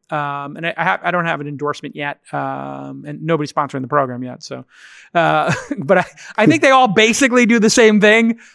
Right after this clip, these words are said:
which is, "Here's a card for you," and you could do it. You can do unlimited cards. So you could make a card just for your Net subscription. So I did that for, the first one I tested was the Wall Street Journal.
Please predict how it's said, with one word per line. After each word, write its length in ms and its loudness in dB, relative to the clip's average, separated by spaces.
which 220 -4
is, 80 -12
"Here's 260 2
a 60 -4
card 320 2
for 80 -6
you," 160 -2
and 120 -2
you 80 2
could 200 -4
do 160 2
it. 180 2
You 100 -4
can 100 2
do 140 0
unlimited 460 -4
cards. 420 0
So 100 -8
you 140 -6
could 120 -8
make 160 -6
a 60 -14
card 460 2
just 180 -4
for 80 -6
your 160 -8
Net 180 -4
subscription. 380 -16
So 140 -4
I 80 2
did 160 -6
that 180 -2
for, 380 -4
the 80 -12
first 260 0
one 100 -4
I 60 -2
tested 340 -4
was 120 -8
the 60 -8
Wall 180 -4
Street 180 -10
Journal. 480 -6